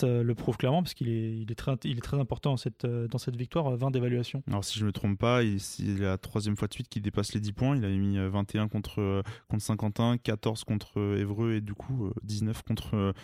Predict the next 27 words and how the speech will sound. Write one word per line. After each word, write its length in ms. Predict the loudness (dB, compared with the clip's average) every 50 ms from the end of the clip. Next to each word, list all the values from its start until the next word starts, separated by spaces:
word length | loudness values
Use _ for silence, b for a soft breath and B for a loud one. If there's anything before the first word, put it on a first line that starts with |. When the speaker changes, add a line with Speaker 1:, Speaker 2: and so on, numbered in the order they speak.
| B B B B
Speaker 2:
contre 200 | 0 2 2 4
Rouen. 220 | 4 6 6 4
C'est 120 | 4 4 2
des 100 | 2 2
stats 180 | 4 2 2
qu'on 260 | 2 2 2 2 4 4
l'a 100 | 4 4
pas 120 | 2 2
vu 100 | 2 0
faire 160 | 0 0 2
l'année 180 | 2 2 2 2
dernière 280 | 2 2 2 2 0 0
du 160 | -2 -4 -4
tout 160 | -2 0 2
au 140 | 2 2 0
scoring. 400 | 0 0 0 2 2 2 2 0 -2 B B B B B B B B -2
Et 80 | 2 2
même 140 | 4 4
dans 80 | 4 2
son, 280 | 2 2 2 2 4 4
dans 120 | 2 2
sa 120 | 2 0
réussite 440 | 2 2 2 0 0 -4 -4 -2 0
au 160 | 0 2 2
Speaker 1:
Non. 40 | 0
Speaker 2:
tir, 300 | 0 0 0 0 0 2 2
euh, 420 | 0 0 0 0 0 0 -2 -2